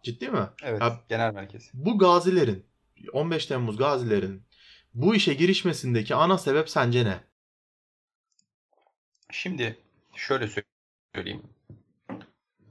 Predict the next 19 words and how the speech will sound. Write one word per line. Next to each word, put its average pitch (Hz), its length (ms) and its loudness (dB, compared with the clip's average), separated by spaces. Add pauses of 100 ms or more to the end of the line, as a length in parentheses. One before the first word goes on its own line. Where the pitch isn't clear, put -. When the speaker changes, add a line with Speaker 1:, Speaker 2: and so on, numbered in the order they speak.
(120)
Speaker 2:
Bir 190 80 -4
kere 139 320 2
bunu 175 400 0
ben 151 120 2
ilk 180 240 -10
duyduğum 147 300 -6
anda 117 360 -4 (380)
oha 147 300 2
çektim. - 300 -12 (600)
Hiç - 340 -16
beklemediğim 120 640 -8
bir, 101 340 -10 (140)
yani 104 160 -6
şu - 260 -6
dönemde 120 340 0
özellikle 107 680 -6
Türkiye'nin 110 600 -6 (100)
iç - 380 -6 (320)
gündeminde 123 760 0